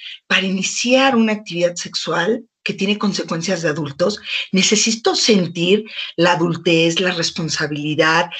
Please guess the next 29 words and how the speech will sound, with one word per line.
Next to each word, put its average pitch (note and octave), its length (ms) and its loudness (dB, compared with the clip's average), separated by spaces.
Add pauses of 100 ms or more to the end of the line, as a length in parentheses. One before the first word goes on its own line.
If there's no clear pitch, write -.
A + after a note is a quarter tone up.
(260)
y F#3+ 140 4
la E3+ 260 4
posibilidad F3 920 -2 (520)
de E3 260 2
vivir D#3 640 2
con E3 160 0
las C#3 160 -4
consecuencias, C3+ 880 -4 (340)
que G3+ 120 4
puede G#3+ 320 6
ser, G3+ 440 2
eh, G3 80 -2
si - 220 -2
yo G3+ 180 4
lo C#4+ 200 2
hablo E3 800 2 (140)
plenamente, E3 1080 -2 (220)
naturalmente, F3 1300 0 (340)
entonces G#3 720 0
es A#3 160 -2
una C4 120 2
interacción A3+ 1080 0
muy G#3 540 4
padre, F#3+ 600 2
muy F#3+ 260 -4
plena F3 500 4
con E3 220 0
tu - 120 -10
pareja, D#3 580 2